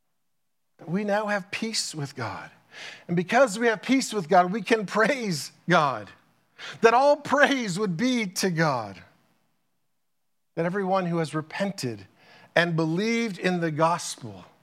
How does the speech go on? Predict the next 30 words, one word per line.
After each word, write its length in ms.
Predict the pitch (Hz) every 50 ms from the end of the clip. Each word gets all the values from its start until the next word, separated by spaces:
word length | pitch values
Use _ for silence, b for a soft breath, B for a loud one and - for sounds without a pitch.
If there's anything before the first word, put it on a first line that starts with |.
| _ _ _ _ _ _ _ _ _ _ _ _ _ _ _ _ _ _ _ _ _ _ _ _ _
is 140 | - 139 131
because 680 | 123 139 139 135 - - 165 165 156 131 120 110 - - _ _
God 400 | - 151 156 151 135 120 117 113 104 110 113 -
has 140 | - 127
poured 300 | - - - 151 147 135
out 100 | 131 117
his 160 | 117 123 110 -
grace 400 | - 135 127 127 117 - - -
upon 320 | 113 - - 107 101 101
them, 200 | 92 90 87 90 - _ _ _ _ _ _ _ _ _ _ _ _ B B B B B -
that 120 | 185 175 156
he 320 | 147 - - 196 196 214
receives 480 | 202 190 185 160 - - 175 160 139 151
all 180 | 147 156 - -
honor 480 | 143 151 160 160 160 147 123 120 131 - -
and 200 | 120 127 127 123
glory. 500 | 113 127 131 143 139 127 107 101 92 85 - _ _ _ _ _ _ _ _ _ _ _ _ _ _ _ _ _ _ _ _ _ _ _ _ _ _ _ _ _
That, 220 | 165 160 156 160 - _ _ _ _ _ -
I'm 100 | 147 143
sorry, 300 | - - 202 190 175 156
this 120 | 147 -
might 180 | 175 170 170 -
strike 320 | - - 180 175 165 -
a 40 | 165
nerve 380 | 151 180 196 196 180 165 143
to 100 | - -
some 220 | - - 196 196 190
of 120 | 170 151
you, 180 | 135 131 127 131
but 240 | 120 131 143 -